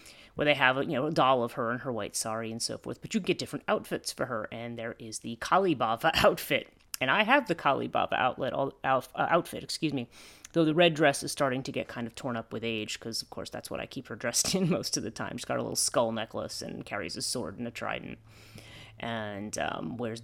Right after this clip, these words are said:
wears the bright red colors with the crown. So it's, um, it's kind of, it's, it's kind of funny in a way. Um, but I do know that now, now when I see things, I mean, that, that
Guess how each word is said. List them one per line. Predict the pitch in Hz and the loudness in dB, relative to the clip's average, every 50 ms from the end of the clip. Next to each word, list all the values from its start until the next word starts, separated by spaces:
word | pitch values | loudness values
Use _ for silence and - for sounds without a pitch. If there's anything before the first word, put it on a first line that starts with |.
| - - | -8 -4
wears | 127 123 117 117 | -4 -4 -4 -6
the | 120 | -8
bright | 113 117 107 - - | -6 -6 -6 -6 -6
red | 117 113 - - | -8 -8 -8 -8
colors | - 127 120 113 107 104 - - - - - 214 - - _ - - | -8 -6 -4 -4 -4 -4 -4 -6 -8 -10 -12 -18 -20 -18 _ -14 -12
with | - 117 - | -12 -10 -10
the | - - | -10 -8
crown. | - 135 127 117 110 98 98 104 | -4 -2 0 0 0 -2 -4 -4
So | - - - 139 117 113 107 107 - - | -4 -2 0 2 2 2 2 0 -2 -4
it's, | 127 117 - - - - - 135 | -6 -8 -4 -2 -2 -2 0 0
um, | 127 120 117 113 117 117 117 117 123 - - - - - - - - - - - - - - | 0 0 0 0 -2 -4 -6 -8 -10 -14 -18 -20 -20 -20 -20 -20 -20 -20 -20 -20 -20 -10 -6
it's | - 170 - | -6 -6 -6
kind | - - 143 143 139 104 | -6 -4 -4 -4 -2 -2
of, | 113 104 - - | -4 -6 -6 -10
it's, | - - - 208 | -14 -6 -2 -2
it's | 214 - | -2 0
kind | - - 156 131 | 4 4 4 4
of | 123 | 4
funny | - - 131 123 123 | 0 -2 -2 0 -2
in | 117 113 | -2 -4
a | 117 110 | -4 -4
way. | 110 107 113 - - - - - - - - - - - - - | -4 -4 -6 -8 -10 -16 -20 -20 -18 -18 -18 -18 -20 -12 -4 -2
Um, | 113 120 117 117 117 113 110 113 123 - - - - - - - - - - - - - - - _ _ - - - _ - - - - | 0 2 2 2 2 0 -2 -2 -4 -6 -12 -20 -20 -20 -20 -20 -20 -20 -20 -20 -20 -20 -20 -20 _ _ -20 -20 -20 _ -14 -14 -6 4
but | 170 165 151 | 6 8 8
I | 147 | 8
do | 151 147 175 180 165 | 8 6 6 6 6
know | 160 147 143 | 8 6 6
that | 131 - 123 | 4 2 2
now, | 135 131 131 131 127 117 - - - - - - | 2 4 4 4 4 2 0 -4 -12 -16 -8 -4
now | 170 160 165 170 170 165 165 160 143 | 0 2 4 6 8 10 10 10 8
when | 135 135 131 127 | 8 6 4 2
I | 127 131 | 0 0
see | - - - - 160 147 139 | 0 -2 0 0 0 0 0
things, | - - 120 117 120 120 123 120 - | -2 -4 -6 -4 -4 -4 -4 -4 -6
I | |
mean, | 139 135 131 131 | -4 -4 0 2
that, | 139 139 - | 2 4 6
that | 156 147 139 - - | 6 6 6 6 2